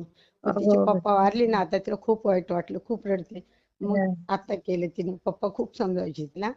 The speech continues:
Speaker 1: म्हणजे
Speaker 2: हा,
Speaker 1: असा
Speaker 2: हा.
Speaker 1: धक्का बसला होता पहिला असं झाल्यामुळे.
Speaker 2: हा,
Speaker 1: मग आता
Speaker 2: बरोबर,
Speaker 1: चांगला आहे, मुलगा
Speaker 2: बरोबर.
Speaker 1: इंजिनिअर आहे, फक्त आता मुलगा व्हावा, एक
Speaker 2: हो
Speaker 1: स्वामीला
Speaker 2: ना, हो
Speaker 1: प्रार्थना
Speaker 2: ना, हो
Speaker 1: करते
Speaker 2: ना,
Speaker 1: मी.
Speaker 2: हो ना.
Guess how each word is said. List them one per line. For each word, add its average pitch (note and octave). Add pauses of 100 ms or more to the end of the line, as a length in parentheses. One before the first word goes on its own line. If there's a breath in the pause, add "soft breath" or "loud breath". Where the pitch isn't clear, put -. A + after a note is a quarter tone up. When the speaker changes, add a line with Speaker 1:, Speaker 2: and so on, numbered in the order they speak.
(460)
Speaker 1:
म्हणजे G3
Speaker 2:
हा, F#3+
Speaker 1:
असा F3+
Speaker 2:
हा. F#3
Speaker 1:
धक्का F3+
बसला F#3
होता E3
पहिला E3+
असं F3
झाल्यामुळे. E3 (400)
Speaker 2:
हा, F#3
Speaker 1:
मग E3+
आता D#3+
Speaker 2:
बरोबर, F3
Speaker 1:
चांगला F#3+
आहे, E3+
मुलगा E3
Speaker 2:
बरोबर. F3+
Speaker 1:
इंजिनिअर F3
आहे, F3+
फक्त -
आता F#3+
मुलगा F#3+
व्हावा, F3+
एक F3+ (580)
Speaker 2:
हो D4
Speaker 1:
स्वामीला -
Speaker 2:
ना, B3+
हो -
Speaker 1:
प्रार्थना F#3+
Speaker 2:
ना, E3+
हो F#3
Speaker 1:
करते F#3+
Speaker 2:
ना, F3
Speaker 1:
मी. F#3
Speaker 2:
हो -
ना. -